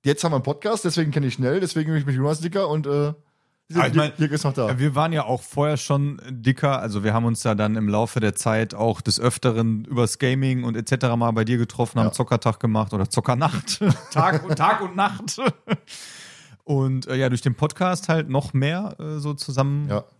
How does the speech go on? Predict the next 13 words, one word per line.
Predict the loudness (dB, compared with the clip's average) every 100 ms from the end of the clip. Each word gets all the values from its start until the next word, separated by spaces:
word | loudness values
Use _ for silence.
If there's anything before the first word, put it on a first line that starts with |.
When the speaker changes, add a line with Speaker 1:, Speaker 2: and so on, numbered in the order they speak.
| _ _
Speaker 2:
geschweißt, | -2 0 2 2 2 0 -4 -6
äh, | -6 -2
wie |
man | 0 2
so | 2
immer | 0 0
nennen | 0 0 0
will. | 0 0 -2
Und, | -6 -6 -6 -2
äh, | 0 2
ja. | 2 0 -2 -2
Speaker 1:
Wenn | 0
man | 0